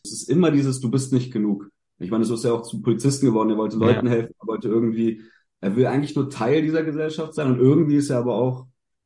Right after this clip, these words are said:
Speaker 1: verstoßen. Und ich glaub, das ist, das ist so dieser Konflikt und deshalb in Bezug auf den Urlaub, ja, das ist halt schwierig, weil ich glaube, ehrlich gesagt,
Speaker 2: Mhm.
Speaker 1: der will nicht in Urlaub fahren, weil Urlaub bedeutet, sich mit sich selbst, äh, auseinanderzusetzen und das Leben zu enjoyen. Und ich glaube,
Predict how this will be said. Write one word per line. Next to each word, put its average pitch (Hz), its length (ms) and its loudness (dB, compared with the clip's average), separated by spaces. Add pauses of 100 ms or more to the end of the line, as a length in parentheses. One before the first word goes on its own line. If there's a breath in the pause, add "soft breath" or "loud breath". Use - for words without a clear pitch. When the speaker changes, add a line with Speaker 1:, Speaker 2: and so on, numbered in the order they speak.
(300)
Speaker 1:
verstoßen. 117 840 -2
Und 95 160 -2
ich 98 100 -6
glaub, 107 380 -2
das 117 200 0
ist, - 240 -8
das 117 180 2
ist 123 100 -6
so 120 60 -2
dieser 113 220 0
Konflikt 120 420 -4
und 110 80 2
deshalb 110 260 0
in 104 80 -2
Bezug 127 280 -2
auf 110 100 -2
den 101 160 -4
Urlaub, 135 460 2 (840 loud breath)
ja, 117 120 0
das 127 200 0
ist 135 80 -4
halt 143 160 4
schwierig, 135 440 4
weil 117 120 2
ich 117 120 -2
glaube, 139 280 4
ehrlich 143 240 0
gesagt, 123 300 4
Speaker 2:
Mhm. - 20 -8
Speaker 1:
der 127 160 0
will 170 120 0
nicht - 140 -20
in 120 120 -10
Urlaub 117 260 0
fahren, 123 240 0
weil 120 160 0
Urlaub 143 260 0
bedeutet, 131 340 -4
sich 127 140 -12
mit 131 120 -4
sich 127 140 -4
selbst, 127 200 0
äh, 113 140 0
auseinanderzusetzen 117 840 0
und 107 340 0
das 107 140 -6
Leben 139 320 4
zu 120 180 2
enjoyen. 120 460 4
Und 123 60 6
ich 127 120 -4
glaube, 147 500 0